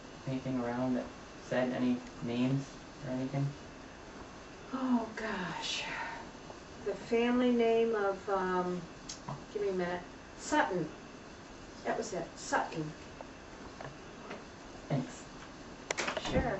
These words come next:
Speaker 2: Oh, okay. Oh, dear. Oh,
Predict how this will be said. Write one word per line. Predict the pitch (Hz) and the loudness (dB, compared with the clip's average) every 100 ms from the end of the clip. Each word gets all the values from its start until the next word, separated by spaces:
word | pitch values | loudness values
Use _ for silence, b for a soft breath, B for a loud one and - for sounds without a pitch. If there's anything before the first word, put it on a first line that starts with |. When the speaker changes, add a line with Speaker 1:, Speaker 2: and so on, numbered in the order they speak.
| - | -2
Speaker 2:
Oh, | 196 233 262 - - - 214 | -6 -6 -6 -10 -10 -6 -6
okay. | 247 269 262 214 220 - - - - - - - - - - | 2 4 6 6 2 -2 -6 -8 -10 -10 -10 -10 -10 2 8
Oh, | 147 - - - - - - - - - - - - - - - - - - - - - - - - - - - - - - - - - - - - - 165 | 8 6 -6 -10 -12 -12 -14 -14 8 12 12 12 12 8 8 6 -6 -6 -6 -6 -12 -10 -10 -12 -12 -14 -12 -10 -10 -12 -14 -14 -14 -14 -14 -12 -6 -4 0
dear. | 160 143 135 | 2 2 0
Oh, | - - - | -6 -12 -12